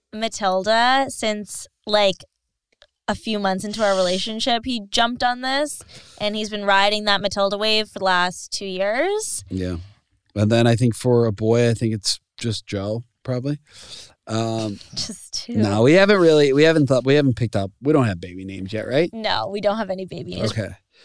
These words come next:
Speaker 1: But I do like, um, I do like, like, gender neutral names personally.
Speaker 2: Joe, what is Serena's best physical attribute? Serena, same question about Joe.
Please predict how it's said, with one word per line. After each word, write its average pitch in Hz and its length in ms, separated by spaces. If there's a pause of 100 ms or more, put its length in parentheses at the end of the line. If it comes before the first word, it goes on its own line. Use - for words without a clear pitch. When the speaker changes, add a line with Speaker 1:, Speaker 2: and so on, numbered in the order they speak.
(200)
Speaker 1:
But 254 100
I 262 120
do 247 240
like, 294 280
um, 202 600 (320)
I 226 80
do 233 180
like, 269 220
like, 190 160
gender 165 340
neutral 156 600 (200)
names 101 640
personally. 107 600 (800)
Speaker 2:
Joe, 127 400
what 131 300
is 135 340
Serena's 123 460
best - 400
physical 127 640 (100)
attribute? 104 640 (720)
Serena, 113 400
same 117 280
question 107 360
about 98 240
Joe. 85 400